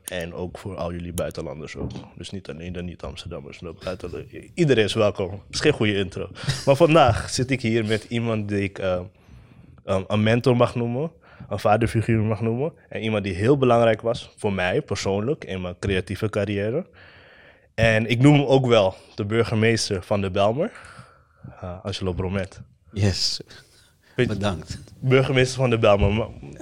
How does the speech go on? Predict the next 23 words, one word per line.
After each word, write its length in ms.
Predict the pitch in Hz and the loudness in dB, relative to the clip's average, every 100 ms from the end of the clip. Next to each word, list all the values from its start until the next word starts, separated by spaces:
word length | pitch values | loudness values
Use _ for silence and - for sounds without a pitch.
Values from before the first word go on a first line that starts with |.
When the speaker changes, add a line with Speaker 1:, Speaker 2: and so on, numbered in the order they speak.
| - - - - - | -18 -20 -20 -20 -12
Speaker 2:
<laughs> 640 | - 120 - - 165 - - | -6 -6 -8 -10 -10 -8 -4
Ik 160 | 180 | -4
hoor, 260 | - 139 135 | -2 -4 -2
ik 120 | 156 | -2
hoor 180 | 175 165 | 0 0
die 120 | 156 | 0
wel 100 | 135 | -2
af 160 | 120 120 | -2 -4
en 120 | 120 | -4
toe, 160 | 135 127 | -2 -2
maar 220 | 76 78 | -4 -8
bro, 140 | - - | -10 -6
ja, 300 | 104 95 90 | -4 -4 -4
maar 100 | 117 | -2
maakt 200 | 135 101 | -2 -2
niet 140 | 92 | -6
uit, 200 | 82 78 | -10 -12
man. 140 | - 90 - - - - - - - | -16 -20 -20 -18 -16 -16 -20 -20 -8
Ik 80 | |
ben 80 | 127 | -4
gewoon 160 | 107 95 | -4 -4
Ans, 180 | 92 | -8
man. 140 | - | -10